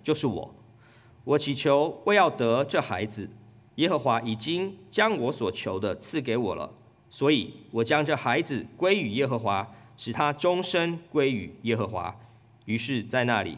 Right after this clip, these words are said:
敬拜耶和华。大家可以明白他的意思吧？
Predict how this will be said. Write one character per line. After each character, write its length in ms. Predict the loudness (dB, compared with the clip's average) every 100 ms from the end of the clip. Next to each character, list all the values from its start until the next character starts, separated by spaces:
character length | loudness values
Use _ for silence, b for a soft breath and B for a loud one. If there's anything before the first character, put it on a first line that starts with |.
| -14
敬 260 | -4 -2 0
拜 260 | 0 -2
耶 200 | -2 -4
和 140 | -4 -6
华。 320 | -8 -10 -12 -20 -20 -20 B B B B _ _ _ _
大 100 | 4
家 100 | 6
可 120 | 6
以 60 | 6
明 180 | 4 6
白 180 | 6 6
他 80 | 4
的 120 | 2
意 180 | 4 2
思 160 | 4
吧？ 300 | 2 0 -4